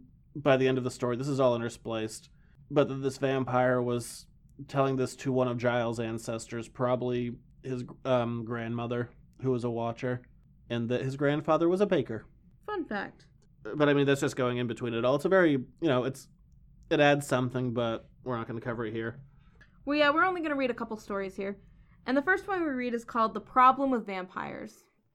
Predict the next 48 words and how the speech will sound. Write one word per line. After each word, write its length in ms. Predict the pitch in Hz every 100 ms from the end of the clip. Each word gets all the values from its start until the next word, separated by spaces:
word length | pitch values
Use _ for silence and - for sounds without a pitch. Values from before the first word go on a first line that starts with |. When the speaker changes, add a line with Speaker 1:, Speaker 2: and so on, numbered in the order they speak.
| -
Speaker 1:
This 120 | 156
is 80 | 165
all 140 | 160 156
about 240 | 143 127
Spike 360 | - 135 127 123
and 120 | 110
Drew. 280 | 110 107 107 - _ _ _
This 80 | 233
Speaker 2:
And 80 | 262
Speaker 1:
is 60 |
Speaker 2:
I 160 | 311 294
love 400 | 220 208 196 -
Drew. 440 | 180 180 175 185 -
Speaker 1:
Drew 280 | 120 156 143
is 100 | 120
your 140 | 117
favorite. 340 | - 104 104 113
Speaker 2:
So 160 | 254
I 320 | 262 285 277
loved 360 | 226 196 190 180
this 220 | 180 185
story. 400 | - 185 185 196 - _
Speaker 1:
So 460 | - 143 135 131 131
Spike 420 | - - 165 170
wakes 300 | 170 170 143
up, 240 | 143 143 143
he's 240 | 147 139
drunk, 580 | 123 139 160 170 170 - _ _ _ -
and 160 | 135 131
he 80 |
can 160 | 123 123
taste 460 | - 135 127 - - _ -
blood 440 | 127 135 147 151
and 100 | 143
alcohol 680 | 139 143 143 135 127 127 123
on 80 | 120
his 160 | 123
breath. 360 | 120 127 123 120 -
He's 140 | 135 127
like, 160 | 123
"Well, 100 | 202
that's 160 | 233 123
good." 300 | 123 123 139 _ _ _ _ -
He's 140 | 131
like, 140 | 127 113
"Wait 260 | 127 151 131
a 60 |
second. 480 | - 135 131 170